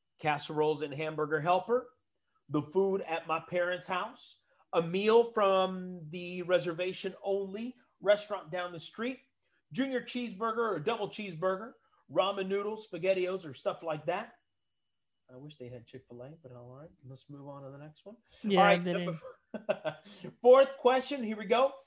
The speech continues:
Speaker 1: What kind of car do you drive? A used car only two to three years old. A new sports car. I don't have a car. A junker that hardly runs. Or a used car that's about ten years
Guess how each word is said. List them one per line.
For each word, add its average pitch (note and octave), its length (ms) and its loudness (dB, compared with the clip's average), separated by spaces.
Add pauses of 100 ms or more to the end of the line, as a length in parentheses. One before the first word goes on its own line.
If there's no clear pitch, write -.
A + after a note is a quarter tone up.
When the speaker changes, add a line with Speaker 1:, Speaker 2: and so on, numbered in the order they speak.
(180)
Speaker 1:
What C4 280 4
kind C4 200 0
of A3 140 -4
car G3+ 220 6
do F#3+ 100 -4
you G3 120 -2
drive? E3+ 400 4 (460)
A D#3 60 -2
used G#3 340 -4
car G#3 240 6
only F3 260 -4
two F3+ 200 -12
to D#3+ 60 -8
three D#3 260 -10
years C#3 280 -12
old. C#3+ 240 -10 (440)
A F3+ 100 2
new G#3 180 -2
sports F#3+ 460 -4
car. F#3 380 -2 (340)
I C#3 100 -2
don't D#3+ 180 -4 (120)
have F3+ 220 -2
a D#3+ 40 -12
car. E3 420 -2 (420)
A F3 100 6
junker B3 540 4
that A3+ 240 2
hardly G#3 480 2
runs. F#3 460 -2 (360)
Or A#3 160 8
a A#3 60 0
used C4 420 2
car A3+ 340 2
that's F#3 240 0
about E3+ 400 -4
ten A3 320 -8 (140)
years F#3 440 -10